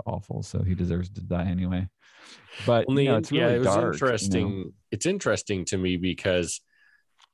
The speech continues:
Speaker 2: I, I, I, I mean, he, he just killed him, I guess, because he was mad at him
Speaker 1: I think it
Speaker 2: for
Speaker 1: was about
Speaker 2: how he
Speaker 1: survival.
Speaker 2: treated him.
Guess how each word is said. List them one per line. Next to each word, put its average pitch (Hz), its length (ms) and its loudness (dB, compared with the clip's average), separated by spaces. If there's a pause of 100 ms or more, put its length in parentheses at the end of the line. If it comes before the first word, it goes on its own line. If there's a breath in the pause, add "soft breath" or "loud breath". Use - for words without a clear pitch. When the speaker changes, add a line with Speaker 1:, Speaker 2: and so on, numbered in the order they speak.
(120)
Speaker 2:
I, 117 260 0
I, 120 220 0 (140)
I, 113 260 0 (960)
I 127 80 0
mean, 117 120 0
he, 107 200 0
he 110 140 0
just 110 420 0 (240)
killed 120 260 2
him, 92 160 -2
I 80 80 -2
guess, 78 480 -4 (100)
because 87 340 0
he 85 80 0
was 78 140 0
mad 85 360 -2
at 65 200 -4
him 64 300 -10 (500)
Speaker 1:
I 151 80 2
think 214 120 4
it 196 40 4
Speaker 2:
for - 0 -
Speaker 1:
was 143 120 4
about 123 180 2
Speaker 2:
how 98 140 2
he 87 60 2
Speaker 1:
survival. 110 220 4
Speaker 2:
treated 101 360 -2
him. 170 200 -4